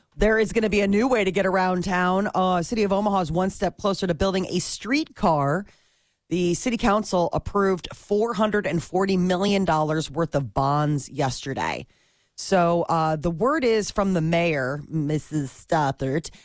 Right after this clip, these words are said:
uh, that the streetcar project will not use taxpayer money, that they're finding other ways to do it. But it's still a hefty price tag, and it obviously will be going down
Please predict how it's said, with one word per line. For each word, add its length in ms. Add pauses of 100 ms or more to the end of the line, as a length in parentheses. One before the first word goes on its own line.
(140)
uh, 300
that 180
the 80
streetcar 520
project 500
will 100
not 380
use 220
taxpayer 580
money, 340
that 120
they're 120
finding 480
other 240
ways 280
to 100
do 220
it. 100
But 100
it's 140
still 240
a 80
hefty 300
price 360
tag, 260
and 80
it 100
obviously 580
will 160
be 400
going 380
down 440